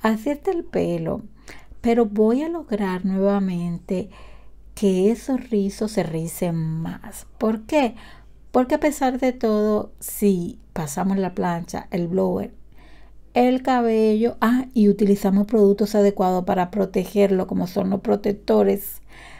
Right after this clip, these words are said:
de calor, entonces el cabello no se daña tanto. Por eso aquí ustedes están viendo el pelo está,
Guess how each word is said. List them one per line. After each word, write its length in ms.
de 380
calor, 600
entonces 540
el 80
cabello 420
no 120
se 180
daña 480
tanto. 800
Por 180
eso 320
aquí 300
ustedes 300
están 260
viendo 220
el 100
pelo 380
está, 840